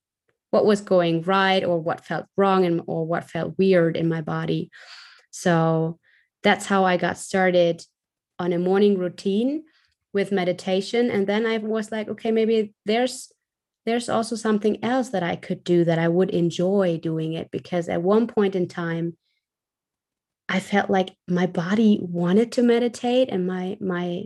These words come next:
my mind and my soul also wanted that meditation in the morning. And that's when the joy part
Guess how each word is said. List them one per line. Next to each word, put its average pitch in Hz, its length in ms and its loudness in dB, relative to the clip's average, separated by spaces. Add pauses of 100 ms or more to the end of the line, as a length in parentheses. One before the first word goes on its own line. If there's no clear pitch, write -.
my 175 240 -2
mind 175 440 4
and 190 120 4
my 175 140 -2
soul 196 420 0
also 185 420 -4
wanted 190 500 0
that - 140 -8
meditation 220 640 -4
in 214 140 0
the 220 80 2
morning. 233 540 2 (1080)
And 196 220 2
that's - 500 -4 (280)
when 202 160 4
the 202 80 2
joy 196 320 0
part 175 360 -8